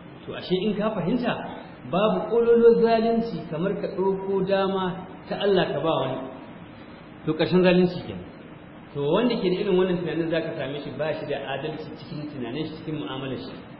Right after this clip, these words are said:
Shi yasa ake son saiti na aƙida. Idan Allah ya taimaki mutum mai aƙida ne, to za ka ga yana da adalci. Saboda ya samu tarbiyya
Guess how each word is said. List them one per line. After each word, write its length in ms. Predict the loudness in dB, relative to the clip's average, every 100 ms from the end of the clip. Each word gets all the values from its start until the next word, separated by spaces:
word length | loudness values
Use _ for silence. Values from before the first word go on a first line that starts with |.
| -18 -2
Shi 60 | 2
yasa 160 | 4 4 2
ake 140 | 2
son 240 | 2 0 2
saiti 420 | 4 6 4 0 0
na 100 | -2
aƙida. 400 | -4 -6 -6 -6 -10 -14 -16 -14 -4
Idan 220 | -2 0 2
Allah 180 | 4 4
ya 40 | 4
taimaki 280 | 2 2 0
mutum 260 | 0 0 2
mai 140 | 0 -2
aƙida 380 | -2 4 8 8 6
ne, 120 | 2 -2 -6 -10 -12 -14 -10
to 60 | -2
za 180 | 0
ka 80 | 2
ga 60 | 4
yana 180 | 4 2
da 80 | 0 -2
adalci. 320 | -4 -6 -10 -14 -16 -18 -18 -10 -2
Saboda 320 | 2 2 4
ya 220 | 4 4 2
samu 240 | 0 -2 -4
tarbiyya 560 | -4 -2 0 2 2